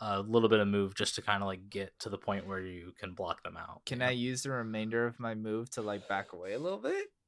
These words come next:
Speaker 1: Uh, yeah, how far do you wanna go? I mean, you, it's rough terrain, as a reminder.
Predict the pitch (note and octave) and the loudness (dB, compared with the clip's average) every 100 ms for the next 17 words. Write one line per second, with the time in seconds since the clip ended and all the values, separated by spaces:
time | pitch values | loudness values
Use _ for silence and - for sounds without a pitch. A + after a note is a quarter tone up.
0 | _ G2+ G2+ G#2 D#3+ A2+ A2 - G#2 G2+ | _ 6 6 8 8 10 8 6 4 4
1 | F#2+ G2+ G2 - _ A#2 A#2 A2+ A2+ A2+ | 2 0 -4 -6 _ 4 8 8 8 8
2 | A2+ - _ - - - C#3 C3 - A#2+ | 6 -4 _ -12 -2 8 10 10 10 8
3 | F#2+ F2 F#2+ - - - G2+ F#2+ F2+ E2 | 8 6 2 -6 -18 0 2 4 4 2
4 | E2 E2+ F2 | 0 -2 -6